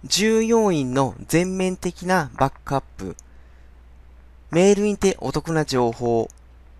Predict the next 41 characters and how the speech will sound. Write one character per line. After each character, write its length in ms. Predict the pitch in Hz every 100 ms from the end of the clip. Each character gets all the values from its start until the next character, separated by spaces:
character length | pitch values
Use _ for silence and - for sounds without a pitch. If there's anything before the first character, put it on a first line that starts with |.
| - - -
コ 160 | - 156
ス 80 |
ト 160 | - 214
コ 100 | 214
独 180 | 220 185
自 180 | 143 151
の 80 |
配 300 | 139 139 147
送 160 | 147 151
サ 180 | - 156
ー 40 |
ビ 40 | 127
ス 180 | 104 - - - -
な 140 | 151
ど 120 | 143
が 220 | 151 156 - - -
あ 80 | 113
り 80 |
ま 140 | 104 101
す。 320 | - - - - - - - - -
デ 200 | - 165
メ 140 | 247 247
リ 100 | 240
ッ 40 |
ト 160 | - -
と 140 | 165
し 260 | - - - -
て、 280 | 151 117 - - - - - - - -
会 380 | - 214 220 226
員 140 | 220 233
に 140 | 214
な 160 | 147 147
ら 100 | 147
な 80 |
け 120 | - 117
れ 60 |
ば 60 | 104
な 160 | 104
ら 120 | 113 117
な 140 |
い 100 | 90